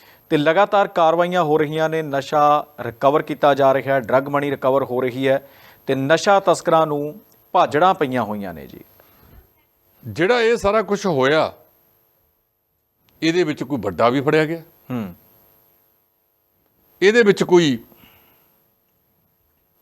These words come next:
Speaker 2: ਉਹ ਲੋਕ ਨੇ, ਪਹਿਲੀ ਗੱਲ।
Speaker 1: ਹੂੰ।
Speaker 2: ਅਸੀਂ ਬਿਲਕੁਲ ਸਰਕਾਰ ਦੇ ਨਾਲ ਹਾਂ ਕਿ ਨਸ਼ਾ ਨਹੀਂ ਵਿਕਣਾ ਚਾਹੀਦਾ,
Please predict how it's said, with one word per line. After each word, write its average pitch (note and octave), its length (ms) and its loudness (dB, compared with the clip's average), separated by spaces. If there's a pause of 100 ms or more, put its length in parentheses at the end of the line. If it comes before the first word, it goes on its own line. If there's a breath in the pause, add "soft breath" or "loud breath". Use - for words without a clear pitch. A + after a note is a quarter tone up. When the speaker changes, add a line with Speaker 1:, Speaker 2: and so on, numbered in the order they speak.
(160)
Speaker 2:
ਉਹ B2+ 160 0
ਲੋਕ G2 260 0
ਨੇ, F#2 80 -8
ਪਹਿਲੀ G2+ 360 -2
ਗੱਲ। - 520 -18
Speaker 1:
ਹੂੰ। A2 240 -8 (1500)
Speaker 2:
ਅਸੀਂ D3+ 160 -2
ਬਿਲਕੁਲ F3+ 300 -2
ਸਰਕਾਰ B2 400 -2
ਦੇ A#2+ 140 -2
ਨਾਲ A2 220 2
ਹਾਂ A#2 100 0
ਕਿ A#2+ 120 -4
ਨਸ਼ਾ A2 240 -2
ਨਹੀਂ G#2+ 160 -4
ਵਿਕਣਾ G2+ 280 -8
ਚਾਹੀਦਾ, G#2 400 -14